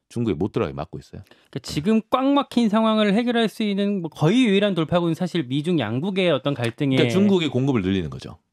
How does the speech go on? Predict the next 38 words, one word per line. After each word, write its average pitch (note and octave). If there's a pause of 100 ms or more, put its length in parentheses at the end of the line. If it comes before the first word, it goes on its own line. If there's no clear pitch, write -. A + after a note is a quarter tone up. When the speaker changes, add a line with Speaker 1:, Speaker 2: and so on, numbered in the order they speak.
(160)
Speaker 1:
예. D2
Speaker 2:
그, D3+
예, A2+
그 F3
대목인데 E3
Speaker 1:
음. - (240)
Speaker 2:
그게 E3
어떻게 D3
협상이 F#3
앞으로 B2+
이루어질지를 F3+
우리가 D3+
좀 C3
주목해야 C3
되겠죠, G2+
Speaker 1:
예, B2+
그걸 B2
Speaker 2:
그러면? C#3
Speaker 1:
보면은 A#2+
아마 F2
앞으로 G2
어떻게 G2+
해결이 G2
될지가 D#2+
좀 D2+
보일 D#2+
거고요. E2 (380)
그다음 B2+
두 C3+
번째는 D3
에너지입니다. E2 (280)
기름값. B2+ (380)
Speaker 2:
예. G#2+
Speaker 1:
예. G2+ (280)
근데 D#3+
지금 C#3
이제 G#2+ (300)
미국, F3+